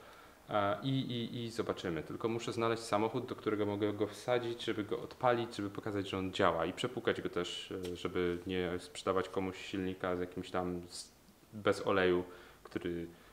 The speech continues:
ma jakieś wióry, nie? Więc przepłukamy z nowym filtrem, a żeby to było, zro-, żeby to miało ręce i nogi. Jak ktoś przywozi do mnie samochód, nie zachowuje się tak nieprofesjonalnie, serio, po prostu tutaj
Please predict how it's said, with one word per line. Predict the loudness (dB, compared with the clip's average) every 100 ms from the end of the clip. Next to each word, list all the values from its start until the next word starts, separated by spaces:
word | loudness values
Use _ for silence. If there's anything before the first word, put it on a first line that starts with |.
| -20 -18 -2
ma | 0
jakieś | 2 0 -2
wióry, | 4 4 4 0 0
nie? | 0 -2 -12 -4
Więc | -2 -4 -8
przepłukamy | -2 0 2 4 6 8 6
z | 2
nowym | 2 0
filtrem, | -2 -4 -2 0 0 -2 -12 -20 -20 -20 -20 -20 -20 -8
a | 0 2 2 0
żeby | -2 0
to |
było, | 2 2 2 -8 -6
zro-, | 0 0 0 0
żeby | 2
to | 4
miało | 4 6 6
ręce | 6 4
i | 2
nogi. | 0 -2 -8 -14 -20 -6 2
Jak | 2 2
ktoś | 6 6 8
przywozi | 6 8 8
do | 8
mnie | 8 8
samochód, | 8 10 8 6
nie | 6
zachowuje | 8 8 8 8 6
się | 4
tak | 2 2
nieprofesjonalnie, | 4 6 6 6 8 8 8 4 2
serio, | -4 0 4 6 6 4 2
po | -2
prostu | -2 -2 0 0 2
tutaj | 0 -2 2 4 4